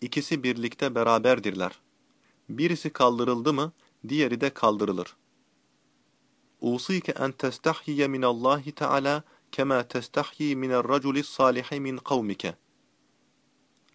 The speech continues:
Sana Allah'tan utanmayı emrediyorum. Kavminden salih bir adamdan utandığın gibi buyurulmuştur. Bu son hadisi şerife dayanarak Sıddıkiye meşayihı,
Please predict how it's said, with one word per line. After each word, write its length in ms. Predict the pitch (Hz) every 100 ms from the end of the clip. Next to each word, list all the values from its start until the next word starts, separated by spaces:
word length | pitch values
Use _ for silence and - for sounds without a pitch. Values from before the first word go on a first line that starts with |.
| _ _ _ _ -
Sana 360 | - 123 165
Allah'tan 640 | - 139 135 127 - 170 -
utanmayı 480 | - 131 127 135
emrediyorum. 680 | 139 139 131 101 98 92 87 - _ _ _ _ _
Kavminden 640 | - 117 123 127 127 139 151
salih 560 | - 127 120 139 143
bir 240 | 123 120 -
adamdan 500 | 113 117 113 131 127
utandığın 540 | 117 120 113 123 120
gibi 280 | 104 110 147 - _ -
buyurulmuştur. 720 | 110 113 110 107 - 92 - _ _ _ _ _ _ _ _ _ _ _ -
Bu 100 | 175
son 240 | - 185
hadisi 420 | 175 143 143 165
şerife 440 | 170 139 131 131 135
dayanarak 520 | 120 127 139 113 - _ _ -
Sıddıkiye 800 | - 117 120 131 - 151 139 165
meşayihı, 720 | 135 120 120 110 107 - 156